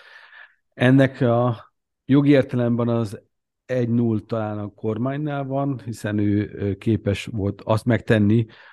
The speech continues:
amit egyébként szinte az első között állított helyre a kötelező orvoskamarai tagságot, hiszen kétezer-tíz óta, ö, van ez újra helyreállítva,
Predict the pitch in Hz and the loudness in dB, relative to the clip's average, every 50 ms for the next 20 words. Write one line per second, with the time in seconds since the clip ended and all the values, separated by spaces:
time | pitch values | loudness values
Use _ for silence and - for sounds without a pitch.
0 | _ - - 98 104 110 98 110 104 104 104 - - - 107 101 95 - - - | _ -8 -4 -2 -2 0 0 0 -2 -2 -2 -4 -4 -4 -4 -4 -4 -8 -10 -6
1 | 120 107 95 107 92 110 110 104 98 - - 110 98 - - 101 98 98 95 98 | -6 -4 -2 -2 0 2 2 2 2 0 -2 -4 -4 -2 -2 0 0 0 -2 -4
2 | - - - 110 104 104 101 92 101 95 - - - 98 101 98 92 92 - - | -12 -12 -8 -6 -2 -2 -2 -2 -2 -4 -6 -4 -4 -2 -2 0 0 -2 -2 -4
3 | 101 - - 92 90 87 92 90 90 95 92 - - - 113 113 117 117 113 - | -4 -2 0 0 0 0 0 -2 -2 -4 -4 -6 -2 -2 0 2 2 0 0 -2
4 | 120 110 - - - 107 101 107 107 - - - - 104 92 104 95 - - 107 | -4 -6 -6 -6 -8 -6 -4 -4 -6 -6 -8 -8 -8 -6 -4 -4 -6 -6 -6 -6
5 | 98 101 92 - - 110 101 92 104 95 87 - - 95 95 _ _ - - - | -4 -4 -6 -6 -6 -8 -6 -4 -6 -8 -6 -6 -8 -8 -8 _ _ -20 -20 -20
6 | - _ _ - 92 92 92 95 95 95 98 110 107 98 98 101 98 92 101 107 | -20 _ _ -12 -10 -6 -6 -4 -4 -6 -6 -8 -8 -6 -6 -6 -4 -4 -2 -2
7 | 104 101 98 98 92 90 _ _ _ - - _ _ - 104 107 113 117 123 113 | -2 0 0 -2 -4 -6 _ _ _ -20 -20 _ _ -4 -2 0 2 2 2 2
8 | 110 110 107 - - 107 104 101 92 | 2 0 -2 -4 -6 -6 -6 -6 -6